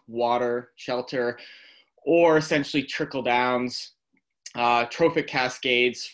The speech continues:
from release from predation pressure. When we think of subsidized predators, most of the time we're thinking about mid-sized mammalian predators, red foxes, raccoons from North America,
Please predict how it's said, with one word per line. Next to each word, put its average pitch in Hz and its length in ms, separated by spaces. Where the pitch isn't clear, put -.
from 120 340
release 127 440
from 120 300
predation 113 440
pressure. 92 500
When 143 180
we 147 120
think 185 280
of 151 220
subsidized 151 680
predators, 135 480
most 139 360
of 143 80
the 143 60
time 127 380
we're 117 140
thinking 120 400
about 113 300
mid-sized 120 920
mammalian 120 540
predators, 120 720
red 110 240
foxes, 123 1000
raccoons 120 680
from 117 160
North 117 220
America, 113 600